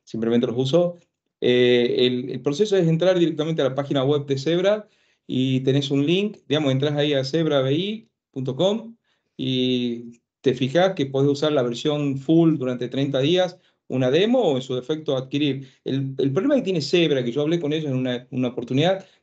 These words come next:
es que te venden un pack de diez licencias mínimo. Eh, es bastante complejo ese punto porque es costoso, es decir, para una pyme puede llegar a ser costoso.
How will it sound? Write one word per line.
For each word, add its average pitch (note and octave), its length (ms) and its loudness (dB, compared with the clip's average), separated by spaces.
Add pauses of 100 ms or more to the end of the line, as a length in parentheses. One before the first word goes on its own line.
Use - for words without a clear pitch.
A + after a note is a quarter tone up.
(120)
es D#3+ 120 2
que E3 100 4
te D3+ 80 0
venden F3+ 220 0
un C#3 120 -2
pack D#3+ 180 -2
de C#3 100 0
diez D3+ 180 0
licencias C#3+ 480 -2
mínimo. G#2+ 580 -6 (600)
Eh, A#2+ 500 0
es D#3+ 160 4
bastante D#3+ 400 0
complejo D#3+ 380 -2
ese C#3+ 160 -4
punto F#3+ 260 -2
porque C#3 200 -4
es C3+ 80 -2
costoso, B2+ 480 -2
es A2 60 -8
decir, C3+ 120 -4
para B2+ 120 -2
una A#2+ 140 -4
pyme F3 240 0
puede D3 280 0
llegar C3 200 0
a B2+ 40 -6
ser B2+ 180 -8
costoso. A#2 560 -6